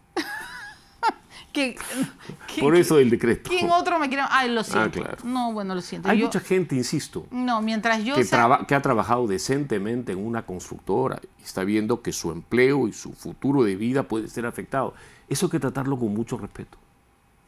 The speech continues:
Speaker 2: Hay mucha gente inocente que no puede dormir hoy día, porque ¿en manos de quién va a caer? Ese es el problema. Este es un tema que debe ser tratado con el mayor respeto,
Speaker 1: Sí.
Speaker 2: porque hay gente capaz.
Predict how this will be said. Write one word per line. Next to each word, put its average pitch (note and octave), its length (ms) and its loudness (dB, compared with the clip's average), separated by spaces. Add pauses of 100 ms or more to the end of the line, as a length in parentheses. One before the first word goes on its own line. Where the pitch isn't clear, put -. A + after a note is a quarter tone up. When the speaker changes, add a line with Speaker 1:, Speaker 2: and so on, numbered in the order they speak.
(380)
Speaker 2:
Hay B2+ 120 2
mucha C#3+ 200 2
gente C3 300 -2
inocente G#2 580 -2
que G2+ 80 -6
no G#2 120 -6
puede A2+ 200 0
dormir G#2 360 -2
hoy G#2+ 120 -2
día, A2+ 280 -2 (340)
porque F#2 220 -4
¿en F#2 80 -6
manos A#2+ 240 0
de G2 100 -6
quién C3+ 240 -2
va A2+ 40 -2
a G#2 40 -8
caer? A#2 240 -6 (1300)
Ese C#3+ 220 -2
es D#2 80 -6
el C#2+ 60 -12
problema. C#2 360 -14 (540)
Este D3+ 200 4
es D3+ 100 -4
un C#3+ 120 0
tema C3 300 -2
que G#2 100 -2
debe G#2 300 -2
ser A2+ 180 -6
tratado F#2+ 460 -6
con F#2 180 -8
el - 100 -8
mayor G#2 400 -6
respeto, G2+ 440 -6
Speaker 1:
Sí. F3 340 -4
Speaker 2:
porque A2+ 360 0
hay G#2+ 100 2
gente G#2 420 -2
capaz. - 480 -8